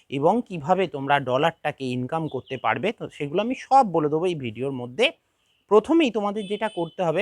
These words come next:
Facebook-টা আমি আগেই বলছি, Facebook-টাই আজকে বলি, পরে অন্যগুলো বলবো। আহ, প্রথমেই তোমাদের Facebook প্রোফাইলে তোমরা চলে যাও। দেখো ওপরেই একটা থ্রি ডটস আছে, সেখানে ক্লিক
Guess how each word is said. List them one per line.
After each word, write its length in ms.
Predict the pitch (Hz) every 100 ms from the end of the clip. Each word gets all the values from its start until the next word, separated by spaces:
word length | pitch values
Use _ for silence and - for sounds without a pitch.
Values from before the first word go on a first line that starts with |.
| -
Facebook-টা 480 | 202 170 185 - 175
আমি 140 | 175
আগেই 260 | 160 151 170
বলছি, 340 | 143 123 - 302 - _ _ -
Facebook-টাই 540 | 180 170 208 - 226
আজকে 240 | 196 165 196
বলি, 280 | 180 208 302 -
পরে 260 | 175 175 -
অন্যগুলো 440 | 156 160 151 151 151
বলবো। 300 | 131 123 226 - _ _ _ _
আহ, 220 | - 123 -
প্রথমেই 420 | 208 214 311 294 208
তোমাদের 260 | 202 202 233 -
Facebook 420 | 175 165 226 247 -
প্রোফাইলে 480 | 175 - 170 175 247
তোমরা 280 | 175 165
চলে 260 | 185 127 95
যাও। 160 | 80 73 _ _ _ _ _ -
দেখো 180 | 185 240 185
ওপরেই 300 | 190 202 233 202
একটা 140 | 208 -
থ্রি 160 | 208 190
ডটস 380 | 196 196 - 190
আছে, 140 | - - - - - -
সেখানে 280 | 190 214 202
ক্লিক 260 | - 156